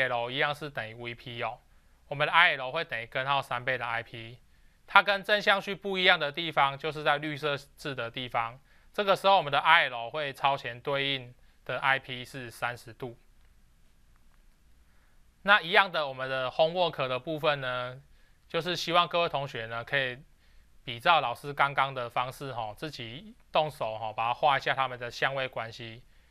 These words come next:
相信呢，逆向序的关系就可以找得出来。好，这个证明呢，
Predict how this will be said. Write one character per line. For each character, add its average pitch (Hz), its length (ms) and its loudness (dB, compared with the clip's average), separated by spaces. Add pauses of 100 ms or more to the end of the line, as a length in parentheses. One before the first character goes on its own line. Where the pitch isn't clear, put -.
(120)
相 165 240 4
信 185 180 -2
呢， 143 280 0
逆 165 180 -4
向 160 220 2
序 160 120 -6
的 135 120 -2
关 131 200 -2
系 127 200 -8
就 147 100 -2
可 135 100 -6
以 117 80 -4
找 107 200 -10
得 110 100 -8
出 117 220 -14
来。 104 200 -8 (420)
好， 120 200 -8
这 185 100 -4
个 170 140 0
证 190 180 4
明 131 220 -4
呢， 123 220 -2